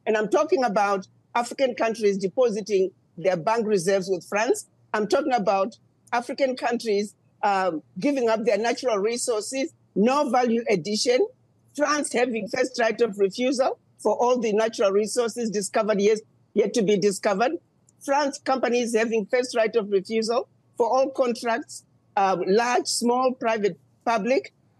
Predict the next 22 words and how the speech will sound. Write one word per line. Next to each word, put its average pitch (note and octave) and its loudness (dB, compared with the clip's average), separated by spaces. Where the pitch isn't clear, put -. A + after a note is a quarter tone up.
France C#4+ 0
having B3 0
military A#3 0
presence A#3+ 0
in G#3 2
those G#3+ -2
countries, B3 -2
and G#3+ 0
France C4+ -2
having A#3 2
the G3+ 0
ability A#3 0
to - -6
invade A3 0
them C4+ 2
in A#3 4
the G3+ 2
event A3+ 0
that F#3+ -2
they G3+ 2
feel A#3+ -2
their F#3+ -2